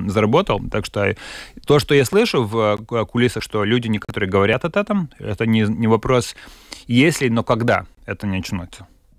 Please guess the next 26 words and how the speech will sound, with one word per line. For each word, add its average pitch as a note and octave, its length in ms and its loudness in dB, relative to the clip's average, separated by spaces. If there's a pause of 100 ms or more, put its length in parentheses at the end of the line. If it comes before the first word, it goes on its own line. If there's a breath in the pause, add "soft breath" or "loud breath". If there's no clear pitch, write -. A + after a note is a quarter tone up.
Это G#2+ 260 2
аб-, A2+ 140 0
абсолютно A#2 480 0
ясно, G2 320 -2
что F#2+ 360 -2
э, G#2 120 -2
это G2 600 0
временный, F#2+ 640 2
эм, F#2+ 720 -2
вопрос. G#2 600 0
Не G2+ 80 -4
знаю, F#2 220 0
в - 40 -4
течение G2+ 380 0
три-четыре A2+ 440 -4
года A#2 260 2
у - 20 4
нас G2 180 4
будет, F#2+ 320 0 (480 loud breath)
а, F#2+ 440 2
нача-, G2+ 440 0
из-, A#2 240 2
изначальный, C3 920 2
а, G2 380 -4
как F#2 160 -12
бы, F#2 160 -8